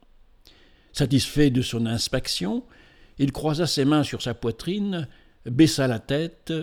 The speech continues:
et se mit à prier silencieusement. Quand il eut terminé sa prière, il ordonna au dromadaire de s'agenouiller en poussant ce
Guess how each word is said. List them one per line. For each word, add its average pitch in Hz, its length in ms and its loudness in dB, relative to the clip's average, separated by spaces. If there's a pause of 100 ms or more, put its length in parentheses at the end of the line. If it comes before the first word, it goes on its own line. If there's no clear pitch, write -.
(180)
et 139 160 2
se - 180 -4
mit 139 380 2
à 123 100 0
prier 113 680 -2
silencieusement. 107 1000 -4 (1500)
Quand 151 220 2
il 160 120 0
eut 226 100 0
terminé 123 500 4
sa 123 160 -4
prière, 135 640 -2 (540)
il 147 160 8
ordonna 156 360 4
au 143 80 2
dromadaire 127 460 2
de 120 80 0
s'agenouiller 123 800 0 (120)
en 127 200 -2
poussant 147 640 2 (240)
ce - 140 2